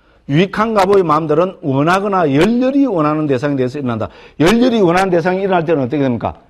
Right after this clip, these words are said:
기쁨과 함께하는 조사하는 마음이 생깁니다. 됐죠, 그죠? 예, 그렇게 해서 여기 줄 끊으십시오. 저, 자, 해로운 과보의 마음은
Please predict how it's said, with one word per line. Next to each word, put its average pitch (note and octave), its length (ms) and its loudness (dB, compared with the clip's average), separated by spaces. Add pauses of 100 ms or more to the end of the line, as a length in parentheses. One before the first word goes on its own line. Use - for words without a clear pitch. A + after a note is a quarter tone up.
(320)
기쁨과 G3+ 580 0
함께하는 F3 680 0
조사하는 C#3 380 -2
마음이 B2+ 220 -2
생깁니다. G#2+ 380 -6
됐죠, D#3+ 280 0
그죠? A2+ 200 0 (560)
예, B2+ 120 0
그렇게 D3 300 -2
해서 C3 320 0 (840)
여기 D#3 200 -2
줄 E3 160 -2
끊으십시오. C#3 760 -2 (580)
저, C3 140 2 (120)
자, B2 100 0
해로운 F3+ 420 0
과보의 F#3+ 460 0
마음은 D#3+ 600 -2